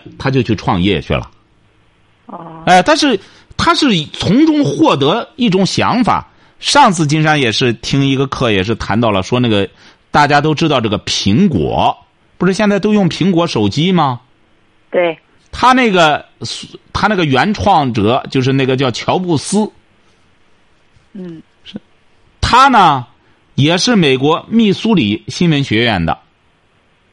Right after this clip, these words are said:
Speaker 2: 嗯。
Speaker 1: 他也没毕业，上了个半拉就去创业去了。所以说现在美国这不也说起来之后，说在他们那里很多名人都是没毕业，当然人家这是调侃，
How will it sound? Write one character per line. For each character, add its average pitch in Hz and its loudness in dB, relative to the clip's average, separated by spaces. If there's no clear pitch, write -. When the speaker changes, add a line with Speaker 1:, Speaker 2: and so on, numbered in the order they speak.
Speaker 2:
嗯。 175 -12
Speaker 1:
他 311 4
也 165 2
没 120 2
毕 120 0
业， 101 -2
上 220 4
了 175 0
个 139 -4
半 143 -2
拉 156 -2
就 143 0
去 123 -2
创 123 -2
业 117 0
去 85 -6
了。 69 -6
所 202 0
以 196 2
说 196 0
现 196 0
在 170 0
美 131 2
国 156 0
这 156 -2
不 143 -2
也 123 0
说 143 -2
起 127 -2
来 110 0
之 131 0
后， 120 0
说 135 -2
在 185 2
他 196 4
们 165 2
那 135 0
里 104 -2
很 180 0
多 277 2
名 151 0
人 107 -2
都 160 0
是 135 -2
没 120 0
毕 131 -2
业， 107 -2
当 160 0
然 95 -2
人 104 0
家 151 4
这 90 -2
是 78 -2
调 92 -2
侃， - -10